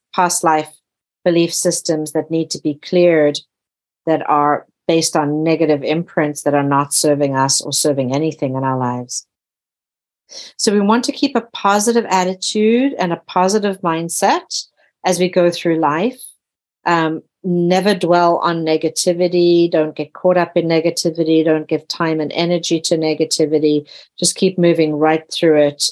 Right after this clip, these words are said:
and move into the light with a positive attitude and mindset.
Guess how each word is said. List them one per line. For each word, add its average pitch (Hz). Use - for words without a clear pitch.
and 151
move 151
into 151
the 147
light 131
with 123
a 123
positive 147
attitude 131
and 135
mindset. 131